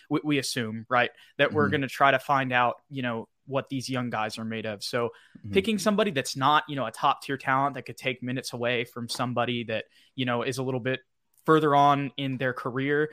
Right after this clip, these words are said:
Speaker 1: um, and maybe not further on in their development, but a little bit
Speaker 2: Mm-hmm.
Speaker 1: further on. And, okay, let's, let's see what this, we need to see what this person has. You know what I mean?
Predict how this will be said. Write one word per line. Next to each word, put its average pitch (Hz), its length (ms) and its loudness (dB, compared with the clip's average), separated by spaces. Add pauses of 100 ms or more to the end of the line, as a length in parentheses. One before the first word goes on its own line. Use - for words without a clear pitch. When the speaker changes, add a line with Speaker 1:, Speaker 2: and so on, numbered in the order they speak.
(240)
Speaker 1:
um, 120 320 -2
and 117 260 -6
maybe 180 220 0
not 185 220 4
further 175 240 2
on 160 140 6
in 147 60 0
their 147 120 2
development, 147 640 2
but 123 200 2
a 143 60 -2
little 160 160 2
bit 156 120 2
Speaker 2:
Mm-hmm. - 60 -18
Speaker 1:
further 151 280 4
on. 139 160 8
And, 127 240 0
okay, 139 400 4
let's, 135 340 -4
let's 139 160 0
see 156 160 0
what 143 160 -2
this, - 220 -8
we 147 100 -4
need 170 140 0
to 160 60 -4
see 165 120 -2
what 147 140 -4
this 139 100 -10
person 123 300 -6
has. 113 420 -6
You 139 80 -6
know 139 100 0
what 131 120 2
I 127 60 2
mean? 101 240 -2